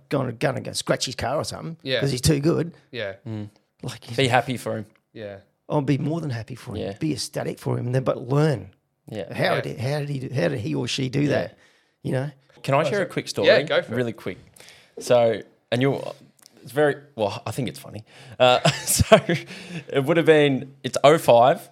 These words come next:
Speaker 1: Yeah.
Speaker 3: Cup day, and my mum and dad went to the Cup. So my nan and pa were looking after us, and I spoke to you about my pa before, and I showed you a photo of him, and he, you know,
Speaker 1: Yeah.
Speaker 3: massive racing person, and was a trainer himself, and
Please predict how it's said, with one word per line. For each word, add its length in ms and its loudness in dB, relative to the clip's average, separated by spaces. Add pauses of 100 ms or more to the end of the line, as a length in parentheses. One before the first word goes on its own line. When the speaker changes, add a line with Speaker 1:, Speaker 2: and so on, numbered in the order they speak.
Speaker 1:
Yeah. 200 0 (340)
Speaker 3:
Cup 200 0
day, 300 0 (1000)
and 480 -4
my 140 -2
mum 180 -2
and 80 -6
dad 140 0
went 160 -6
to 60 -12
the 60 -8
Cup. 300 0 (880)
So 120 -6
my 140 -2
nan 180 4
and 120 -2
pa 240 6
were 80 2
looking 260 -4
after 500 -6
us, 300 -6
and 240 -8
I 60 -6
spoke 260 2
to 40 -8
you 40 -2
about 160 2
my 140 0
pa 460 2
before, 480 -2
and 80 -4
I 40 -4
showed 220 -4
you 40 -10
a 20 -10
photo 280 -2
of 100 -6
him, 160 -8
and 240 -10
he, 320 -16
you 140 -12
know, 80 -8
Speaker 1:
Yeah. 100 -2
Speaker 3:
massive 380 -2
racing 460 -4
person, 440 -6
and 200 -12 (480)
was 100 -4
a 140 -2
trainer 340 0
himself, 540 0
and 180 -14